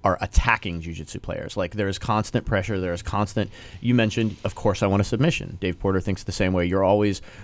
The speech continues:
trying to progress relentlessly toward the submission. And so, uh, for, in, in some cases, I thought it was kind of like an irresistible force versus the immovable object. And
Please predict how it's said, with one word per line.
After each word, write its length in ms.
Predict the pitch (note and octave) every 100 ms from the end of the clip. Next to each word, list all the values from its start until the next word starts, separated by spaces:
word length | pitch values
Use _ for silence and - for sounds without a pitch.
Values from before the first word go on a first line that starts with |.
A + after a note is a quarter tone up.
| -
trying 220 | - G#2 F#2
to 40 |
progress 680 | - G2 F#2 G#2+ G#2 - -
relentlessly 840 | - G2+ G2 F#2+ G2+ F#2+ F#2+ F2+ E2+ -
toward 500 | - G2+ F#2+ G2 F#2+
the 60 |
submission. 520 | - F2 G#2+ A2 D#2
And 220 | D2+ C#2+ F#2+
so, 220 | G#2 F#2+
uh, 160 | F#2+
for, 240 | F#2+ - -
in, 160 | A#2
in 100 | A#2
some 220 | A#2 G3+ C#4+
cases, 400 | A2+ F#2+ A2+ G#2
I 80 |
thought 160 | G2+ G2+
it 20 |
was 140 | F#2+ -
kind 160 | G2
of 60 | F#2
like 120 | F#2
an 60 | G2+
irresistible 480 | G2 F#2 F#2+ G#2+
force 260 | F#2+ G#2+ G2
versus 300 | G#2+ F#2+ F#2+
the 80 | G2
immovable 480 | F#2 F#2 F#2 E2 E2
object. 460 | A2 G2+ F#2+ -
And 120 | G2